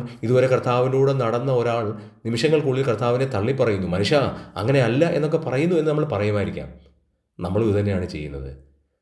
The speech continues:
അവൻ അവൻ്റെ വ്യക്തിത്വം വെളിപ്പെടുത്താൻ തയ്യാറല്ല. നമ്മൾ ആരാണ് എന്ന്, ഒരു ദൈവപൈതലാണ് എന്ന് മറ്റുള്ളവരുടെ മുമ്പിൽ വെളിപ്പെടുത്തുന്നില്ലെങ്കിൽ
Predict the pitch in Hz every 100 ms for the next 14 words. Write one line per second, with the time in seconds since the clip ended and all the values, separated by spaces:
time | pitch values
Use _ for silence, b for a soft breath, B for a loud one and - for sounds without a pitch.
0 | _ _ - 107 113 110 110 107 101 -
1 | 127 104 98 104 104 104 92 85 73 69
2 | - - _ _ _ _ _ 113 139 160
3 | 147 160 160 151 147 135 135 147 143 B
4 | - 120 127 120 147 156 156 143 135 139
5 | 123 123 135 110 107 139 147 139 139 139
6 | 131 101 104 135 139 143 107 107 90